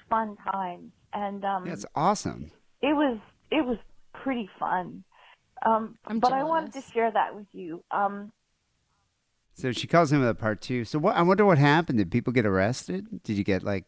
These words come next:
Speaker 2: busted for trespassing or
Speaker 3: What
Speaker 2: Satanism?
Speaker 3: can they charge you with?
Speaker 2: Witchcraft?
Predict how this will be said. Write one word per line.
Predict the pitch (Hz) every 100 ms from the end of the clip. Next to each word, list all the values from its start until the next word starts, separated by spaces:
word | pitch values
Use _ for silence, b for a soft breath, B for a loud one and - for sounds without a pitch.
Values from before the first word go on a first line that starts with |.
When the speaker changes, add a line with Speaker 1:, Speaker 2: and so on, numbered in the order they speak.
| _
Speaker 2:
busted | - 113 - 92
for | 95
trespassing | - 135 - 151 147 131 160 151 147
or | 80 73 - b b b b b b
Speaker 3:
What | b b -
Speaker 2:
Satanism? | - 110 127 123 127 131
Speaker 3:
can | 143
they | 139
charge | - -
you | 311
with? | 202 98 113
Speaker 2:
Witchcraft? | - 107 - - 156 156 160 - -